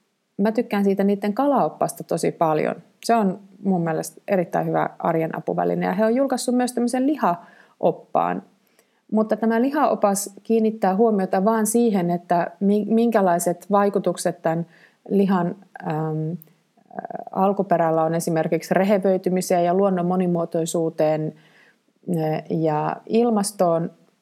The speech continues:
mutta siinä ei lainkaan puututa siihen, että minkälaisissa oloissa se eläin on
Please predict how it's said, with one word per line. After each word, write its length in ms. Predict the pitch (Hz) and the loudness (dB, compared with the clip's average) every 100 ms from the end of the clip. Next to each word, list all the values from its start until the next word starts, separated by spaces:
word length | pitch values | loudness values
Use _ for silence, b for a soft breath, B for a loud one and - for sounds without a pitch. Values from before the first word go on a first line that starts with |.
| _ 208 | _ 0
mutta 400 | 196 226 214 202 | 2 2 0 -2
siinä 280 | 208 202 | 0 2
ei 60 | 196 | 2
lainkaan 400 | 202 208 202 190 | 2 0 0 2
puututa 340 | 214 208 - | 2 0 -2
siihen, 480 | 170 - 208 185 170 | 0 2 2 2 0
että 240 | 165 165 170 180 185 185 | -2 0 0 2 2 4
minkälaisissa 920 | 190 202 202 180 165 160 165 175 - - | 4 4 2 2 2 0 -2 -4 -2 2
oloissa 500 | 214 202 175 - 165 | 4 4 2 -2 -2
se 140 | - | 0
eläin 380 | 170 160 147 156 | 2 2 0 -2
on 200 | - - | -6 -6